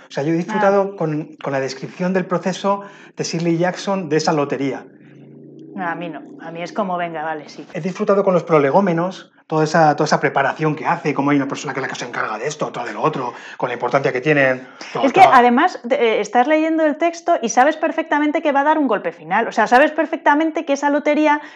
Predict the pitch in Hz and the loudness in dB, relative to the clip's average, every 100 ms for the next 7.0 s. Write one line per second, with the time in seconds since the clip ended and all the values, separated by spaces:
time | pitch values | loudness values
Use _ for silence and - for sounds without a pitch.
0 | - 226 277 302 311 277 220 190 185 180 | 0 4 4 4 4 4 4 0 -2 -4
1 | 160 156 202 240 202 240 269 269 262 262 | -6 -2 2 4 4 4 4 4 2 2
2 | 240 220 226 226 196 226 233 226 185 165 | 4 4 4 4 4 4 2 2 0 -2
3 | 165 - - 180 233 214 185 220 240 233 | -4 -6 -8 -4 0 0 0 2 2 2
4 | 180 170 180 - 214 220 233 226 180 160 | 0 -2 -4 -4 -2 0 0 -2 -2 -4
5 | 151 160 196 196 220 214 196 208 208 208 | -4 0 0 4 6 6 6 4 4 4
6 | 180 - 139 139 190 185 160 160 - | 2 -2 -2 2 2 2 0 -4 -12